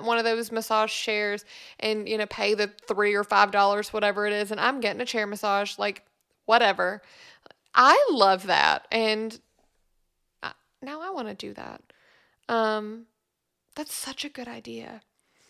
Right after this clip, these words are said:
Um, <laughs> okay, this person's guilty pleasure is men. Um, <laughs> so, you know, girl, that's fine.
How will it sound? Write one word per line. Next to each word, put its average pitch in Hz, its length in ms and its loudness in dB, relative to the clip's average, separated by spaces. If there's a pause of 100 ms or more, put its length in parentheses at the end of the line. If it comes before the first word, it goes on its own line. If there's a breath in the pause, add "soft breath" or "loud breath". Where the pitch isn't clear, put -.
(220 soft breath)
Um, 226 360 4 (420 loud breath)
<laughs> - 440 -16
okay, 247 260 0
this 214 240 -2
person's 233 540 -4
guilty 214 260 -2
pleasure 220 340 0
is 226 140 0
men. 202 380 -2 (360 loud breath)
Um, 220 360 4 (720 loud breath)
<laughs> - 800 -20
so, 254 260 6
you 247 180 -2
know, 330 280 0 (1000)
girl, 285 220 -8
that's 285 220 -8
fine. 233 360 -4